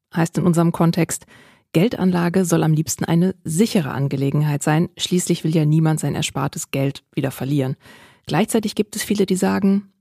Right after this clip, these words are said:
ohne Risiko gibt's auch keine vernünftige Rendite.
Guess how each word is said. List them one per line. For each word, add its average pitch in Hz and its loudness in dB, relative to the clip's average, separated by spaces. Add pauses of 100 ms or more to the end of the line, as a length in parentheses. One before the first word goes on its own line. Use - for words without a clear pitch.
(140)
ohne 160 2
Risiko 156 -2 (260)
gibt's - -6
auch 135 -6
keine 139 -4
vernünftige 139 -4
Rendite. 180 0